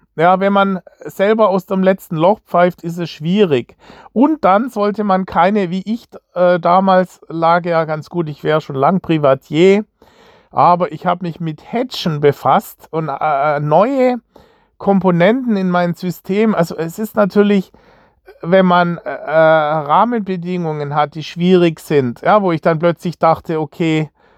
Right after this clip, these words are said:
ähm, äh, ich, äh, muss mich aus dem, äh, Fiat-Raum, also Fiat-Währungen, Euro, Dollar, raushalten und gehe lieber rein in die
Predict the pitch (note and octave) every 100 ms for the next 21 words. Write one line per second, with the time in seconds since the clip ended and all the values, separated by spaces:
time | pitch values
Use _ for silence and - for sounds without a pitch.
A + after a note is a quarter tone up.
0 | _ - D3+ D3+ D3+ D3+ C3+ C#3+ C3+ D3
1 | C#3 C3 - - - - D#3+ D3+ - -
2 | C#3+ C3 D3 D#3+ D#3+ - E3 D3+ - C#3+
3 | D#3+ D#3+ - - D3+ D3 D3+ D3+ _ _
4 | _ _ _ _ _ D#3+ D3+ - - -
5 | - E3+ F3 D#3+ D3+ - - C3+ C#3 B2+
6 | D3 - D#3 C#3+ C#3+ C3+ C#3 C3 C3 C3
7 | C3+ C#3 C3+ C3 B2+ C#3+ C3+ B2 C3 D3
8 | E3+ F3 D#3+ D3+ C#3+ C3+ D3+ D3 C#3+ D#3
9 | D#3+ D3 C3 C#3 E3 E3 C#3 C#3 C#3 C3+